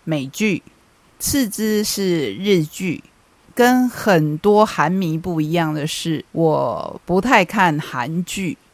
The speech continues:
除了早期我担任影子作家期间写的几部韩剧的小说以外，不过可能是在家里的时间拉长了，还有生在这一个高龄化的时代，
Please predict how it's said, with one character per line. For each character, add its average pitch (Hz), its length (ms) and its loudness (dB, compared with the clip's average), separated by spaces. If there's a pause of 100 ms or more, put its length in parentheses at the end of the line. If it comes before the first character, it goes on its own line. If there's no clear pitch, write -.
(140)
除 226 160 2
了 247 160 8
早 160 300 6
期 165 580 -6 (480)
我 180 160 0
担 226 300 2
任 226 320 0
影 156 240 -2
子 170 180 -2
作 190 280 0
家 170 280 2
期 156 360 -6
间 185 360 -2 (100)
写 - 360 -6
的 160 160 -2
几 156 260 -6
部 170 320 -4
韩 165 320 -2
剧 190 220 -4
的 151 220 0
小 - 260 -8
说 170 260 -2
以 151 200 -6
外， 160 280 -2 (360)
不 196 100 -2
过 254 260 8
可 185 200 -2
能 156 200 -2
是 175 680 -2 (240)
在 202 240 4
家 190 320 4
里 160 160 -2
的 160 160 -2
时 - 240 -4
间 180 500 0 (200)
拉 226 260 6
长 143 300 0
了， 151 280 0 (220)
还 196 200 -2
有 180 420 4
生 233 360 2
在 214 220 2
这 185 240 0
一 185 60 0
个 156 520 -2
高 190 200 4
龄 180 200 0
化 190 240 2
的 147 300 -6
时 156 300 -6
代， 165 280 0